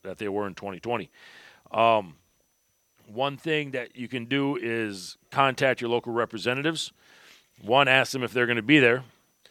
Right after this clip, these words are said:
Um, two, ask them about the ballot boxes, because we have primaries coming up in April. This all leads into every, this kind of group thing I'm gonna be talking about. Primaries in April mean that if someone's a recum-,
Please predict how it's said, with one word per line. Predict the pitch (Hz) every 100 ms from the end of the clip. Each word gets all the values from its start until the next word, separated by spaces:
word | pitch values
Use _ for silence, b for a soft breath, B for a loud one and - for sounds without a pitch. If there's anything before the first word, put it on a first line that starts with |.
| b b b b _
Um, | 104 104 98 90 -
two, | 170 147 143 - _ _ _ _ _ _ _
ask | 120 131 -
them | 139 127 120
about | 123 107 123
the | 113
ballot | 117 107 87
boxes, | 85 80 - - - _ _ _ b b b
because | 117 127 123
we | 123
have | 127 113
primaries | 139 147 147 143 131
coming | - 135
up | 139 139
in | 123
April. | 104 - - _ _ b -
This | 107
all | 113 113
leads | 117 117 110
into | 110 104 98 -
every, | 101 104 101 _ _
this | 101 92 -
kind | - 107
of | 95 92 _ _ 78
group | 92 117 -
thing | 107
I'm | 95
gonna | 98
be | 92
talking | 85 107 95 95
about. | 85 - B B B B B B
Primaries | - 139 147 151 127
in |
April | 147 160 139 123
mean | 131 131
that | 127 120
if | 113
someone's | - 151 143 135 120 101 - - b b _ -
a |
recum-, | 113 107 156 147